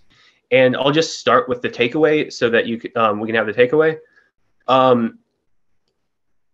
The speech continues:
the, one of the downsides of separation in storage and compute, when you, if you write one row or update one row in,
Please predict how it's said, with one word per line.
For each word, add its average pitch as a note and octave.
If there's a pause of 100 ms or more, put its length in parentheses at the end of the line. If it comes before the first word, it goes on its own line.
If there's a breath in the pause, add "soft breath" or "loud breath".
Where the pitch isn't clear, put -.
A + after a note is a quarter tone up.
the, C#3 (180)
one D3
of F3
the E3
downsides C3
of A2
separation B2
in A#2+
storage B2
and A#2
compute, C3+
when A2+
you, A2+
if A#2+
you A#2+
write B2
one A#2+
row A2+
or A2
update -
one A#2
row A2+
in, G#2